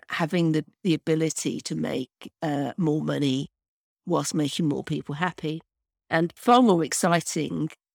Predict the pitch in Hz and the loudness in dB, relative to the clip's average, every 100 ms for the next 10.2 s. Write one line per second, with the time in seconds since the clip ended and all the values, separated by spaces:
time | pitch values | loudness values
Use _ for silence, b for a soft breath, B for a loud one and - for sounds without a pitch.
0 | _ - 170 165 147 147 - 139 151 156 | _ -10 0 4 4 4 0 -4 -4 -2
1 | 160 165 175 165 156 156 147 - 147 143 | 0 2 2 0 0 -2 -4 -4 -2 -2
2 | - - - - _ 143 - 139 135 139 | -4 -4 -6 -14 _ -4 0 2 4 2
3 | 139 147 151 135 160 - - _ _ _ | 0 -2 -2 -2 -6 -16 -20 _ _ _
4 | _ _ 175 156 - _ - 202 294 294 | _ _ -4 -4 -6 _ 2 6 8 6
5 | 254 190 214 330 370 233 233 - 190 - | 4 4 6 4 6 4 2 -6 -6 -6
6 | - 208 539 539 - - 196 170 139 175 | -4 -2 -2 -4 -2 0 4 4 2 0
7 | 170 170 165 160 160 156 151 147 151 147 | 0 2 0 0 0 -2 -2 -4 -4 2
8 | 151 139 143 - - - 151 143 143 - | 2 4 0 -2 -2 0 -2 0 0 -2
9 | 156 139 - 156 - 156 180 156 151 170 | -4 -4 -6 -10 -10 -2 0 0 0 0
10 | 220 160 | 0 -2